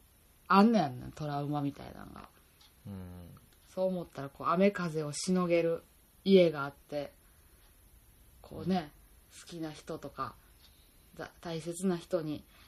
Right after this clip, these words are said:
Speaker 1: 「あなたが大切ですよ」って伝えれることができる私の今の環境はすごい幸せなんやなと思って、すごい行ってよかっ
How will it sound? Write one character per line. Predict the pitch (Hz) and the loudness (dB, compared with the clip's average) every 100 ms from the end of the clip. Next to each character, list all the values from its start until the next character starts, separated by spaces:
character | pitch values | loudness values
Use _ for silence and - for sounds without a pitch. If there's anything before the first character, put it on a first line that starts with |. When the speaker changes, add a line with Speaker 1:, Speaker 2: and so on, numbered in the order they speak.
| - - | -20 -10
Speaker 1:
「あ | 175 | -4
な | 175 | -2
た | 170 | -2
が | 156 151 | -6 -6
大 | 160 160 | -6 -6
切 | 170 170 | -6 -2
で | 190 175 | 2 2
す | 170 | 0
よ」 | 156 | -4
っ | |
て | - | -8
伝 | - - 208 | -6 2 4
え | 208 | 4
れ | 214 | 4
る | 220 226 226 - - - - | 4 2 0 -10 -20 -20 -8
こ | - 247 | -4 2
と | 196 | 2
が | 160 | 2
で | 151 175 | -2 -2
き | 175 | -2
る | 175 175 - - - - | -2 -2 -6 -20 -20 -16
私 | 165 170 - | -12 -12 -10
の | 170 170 | -8 -4
今 | 165 170 | -2 -4
の | 160 | -4
環 | - 165 156 | -10 -10 -8
境 | 160 | -8
は | 160 151 | -10 -10
す | - | 0
ご | 196 220 | 4 4
い | |
幸 | 214 196 180 | 4 0 0
せ | 185 | -2
な | 175 | -6
ん | 156 | -6
や | |
な | 143 175 | -4 -4
と | 180 | -4
思 | 143 135 | -8 -12
っ | |
て、 | - | -16
す | - 165 | -14 0
ご | 190 214 | 6 6
い | 185 | 6
行 | 180 | 0
っ | |
て | - | 4
よ | 170 | 4
か | 160 | 4
っ | 147 | -2